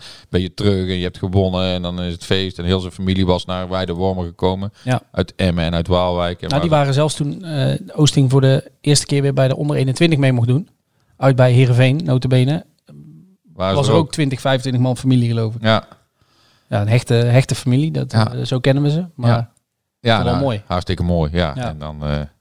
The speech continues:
Speaker 1: is het voor die familie ook leuk om, eh, dat hij nou, eh, wel inviel.
Speaker 2: Ja. Over gretige spelers gesproken. Onze belgast van deze week.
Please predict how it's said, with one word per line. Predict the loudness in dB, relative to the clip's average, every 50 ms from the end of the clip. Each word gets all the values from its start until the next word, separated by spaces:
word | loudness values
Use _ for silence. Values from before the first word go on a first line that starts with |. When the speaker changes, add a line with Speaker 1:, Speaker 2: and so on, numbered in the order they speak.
| _ _ _ _
Speaker 1:
is | -8 -6
het | -4
voor | -4 -4
die | -4 -4
familie | -8 -6 -4 -2 -2 -2
ook | -2 -2
leuk | -2 -4 -2 -4
om, | -4 -6 -4
eh, | -4 -4 -4 -6 -8 -10 -6
dat | -4 -4 -4
hij | -4 -4
nou, | -6 -6 -6 -6 -4 -2 -2
eh, | -2 -2 -4 -8 _
wel | -6 0 4 4 4 4
inviel. | 2 0 0 0 0 0 -2 -2 _ _ _ _ _ _ -6
Speaker 2:
Ja. | -4 -4 -4 -4 _ _ _ _ _ _ _ -2
Over | 2 2 2 2 0 -4 -6 _ _ _ _
gretige | -16 -8 -2 0 0 0 0 -2 -6
spelers | -4 -4 -4 -4 -2 -4 -6 -6 -10 _
gesproken. | -8 -2 -2 -2 2 4 2 2 2 0 -8 -10 _ _ _ _ _ _
Onze | -8 -4 -4 2
belgast | 4 4 4 4 2 -2 -4 -4
van | -6 -6 -8 -8 -10 _ _
deze | -8 0 2 2 4 4
week. | 4 2 0 -2 -10